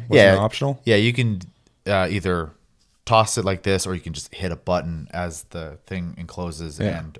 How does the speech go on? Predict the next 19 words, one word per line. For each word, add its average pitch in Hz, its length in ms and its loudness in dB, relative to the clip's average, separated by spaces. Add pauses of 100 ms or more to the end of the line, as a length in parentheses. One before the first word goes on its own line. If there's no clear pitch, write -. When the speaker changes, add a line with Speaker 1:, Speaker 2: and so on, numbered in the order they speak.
Speaker 2:
uh, 80 300 -12 (500)
use 95 200 -14
the 92 80 -10
motion, 87 420 -10 (180)
the 69 480 -12 (800)
gyro 120 340 4
to 90 420 -8 (220)
try 110 180 -6
to 92 100 -8
center 95 560 -8
the 87 100 -14
screen 87 360 -8
like 82 180 -14
you're - 160 -16
aiming 67 340 -18
instead. - 520 -20 (380)
Speaker 1:
Sure. - 200 -8
Speaker 2:
So, - 320 -14 (920)
but - 280 -8